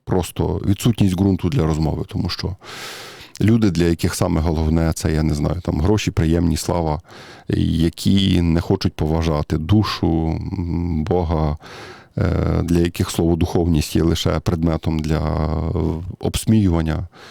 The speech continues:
то зрозуміло, що ми дуже часто не будемо мати ґрунту для розмови взагалі, зовсім. Але це не означає, що з цими людьми не потрібно розмовляти. Ми ж опинилися на їхній стежці життя.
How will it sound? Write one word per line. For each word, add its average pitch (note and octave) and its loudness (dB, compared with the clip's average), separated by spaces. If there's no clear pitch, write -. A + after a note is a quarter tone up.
то C#3+ 4
зрозуміло, D#3+ 4
що - -6
ми A2 4
дуже G2+ 2
часто E2+ 0
не F#2 4
будемо G2 2
мати F2+ 0
ґрунту G2+ 2
для F2 2
розмови E2+ 2
взагалі, D2+ -2
зовсім. F2 -2
Але F2+ 2
це - 0
не B2 4
означає, G#2+ 2
що - -2
з - -6
цими G#2+ 2
людьми G#2+ 4
не G2+ 0
потрібно G2+ 0
розмовляти. C3+ 0
Ми G#2 4
ж - -8
опинилися B2 2
на E2 2
їхній D#2+ 0
стежці - -2
життя. - -2